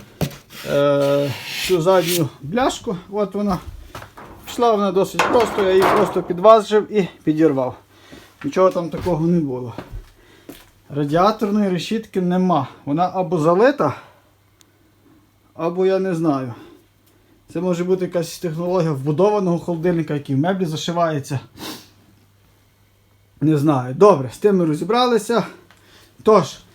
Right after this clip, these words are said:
Як розібрати його і не намучитися, <clears throat> і швиденько показую. Для того нам треба буде болгарочка і бажано свіжий круг.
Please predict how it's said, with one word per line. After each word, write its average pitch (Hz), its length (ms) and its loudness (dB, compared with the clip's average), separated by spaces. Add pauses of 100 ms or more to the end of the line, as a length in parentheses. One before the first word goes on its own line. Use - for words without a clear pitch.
(160)
Як 262 280 2
розібрати 226 640 2
його 240 380 4 (1300)
і 220 320 0
не 208 200 0
намучитися, 214 920 0 (420)
<clears throat> - 400 -20
і 202 160 0
швиденько 208 800 0 (2250)
показую. 127 560 -2 (1120)
Для 185 120 0
того 196 320 4
нам 202 220 0
треба 190 320 -2
буде 170 240 -4
болгарочка 233 840 -2 (600)
і 220 200 -2
бажано 180 480 0
свіжий 147 340 -4
круг. 139 300 -10